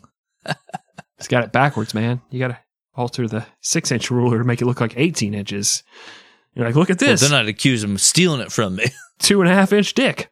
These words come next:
Speaker 2: Look. <laughs> See it? <laughs>
Speaker 1: Unfortunately for Eddie, his handler was replaced by a dude named Ride, who didn't care for Eddie's shenanigans.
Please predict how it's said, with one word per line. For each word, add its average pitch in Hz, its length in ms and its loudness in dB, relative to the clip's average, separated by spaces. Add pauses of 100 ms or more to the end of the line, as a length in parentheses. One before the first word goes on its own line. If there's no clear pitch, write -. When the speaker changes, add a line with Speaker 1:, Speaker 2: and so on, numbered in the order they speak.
(100)
Speaker 2:
Look. 226 180 2
<laughs> - 100 -4 (840)
See - 280 0
it? 196 160 -4 (2000)
<laughs> 135 60 -4 (1800)
Speaker 1:
Unfortunately 151 760 0
for 131 160 0
Eddie, 139 340 0 (380)
his 143 180 0
handler 160 360 2
was 110 220 -4
replaced 131 480 0
by 117 140 2
a 104 80 0
dude 120 340 -2
named 113 360 0
Ride, 107 600 0 (600)
who 127 80 2
didn't 240 220 0
care 240 200 0
for 208 140 -2
Eddie's 202 220 0
shenanigans. 175 760 -4